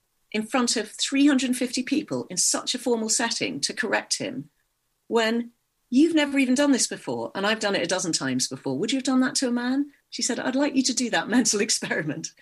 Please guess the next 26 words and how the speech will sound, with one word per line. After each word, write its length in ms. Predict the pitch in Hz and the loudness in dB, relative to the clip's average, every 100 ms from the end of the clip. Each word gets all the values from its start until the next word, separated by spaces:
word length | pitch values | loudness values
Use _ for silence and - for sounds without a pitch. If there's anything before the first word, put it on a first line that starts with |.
| - - _ _ _ | -20 -20 _ _ _
And 100 | 196 | -4
he 60 | 220 | 0
said, 160 | 269 | 2
"Oh, 320 | 262 277 262 | 2 4 4
I'm 140 | 233 233 | 2 0
sorry, 280 | - 180 180 | 0 0 0
I'm 120 | 180 | 0
sorry. 240 | 190 170 | 0 0
It 80 | 156 | -2
was 100 | 165 | -4
my 120 | 160 | -6
first 280 | 170 160 160 | -2 -2 0
time." 340 | 175 143 120 - | -2 -4 -6 -10
"Precisely," 640 | 190 - 214 226 - 143 | -2 0 0 0 0 0
she 160 | 131 - | -2 -2
said. 360 | - 120 110 - _ | -2 -2 -4 -10 _
"It 40 | 160 | -4
was 140 | 175 | 0
your 120 | 165 | 0
first 320 | 165 151 156 - | -2 -2 -2 -2
time. 220 | 175 139 | -2 0
You 60 | |
shouldn't 320 | - - 214 214 | 0 2 2 0
have 140 | 165 | -2
done 260 | - 160 156 | -6 -4 -6
it." 280 | 165 - | -6 -10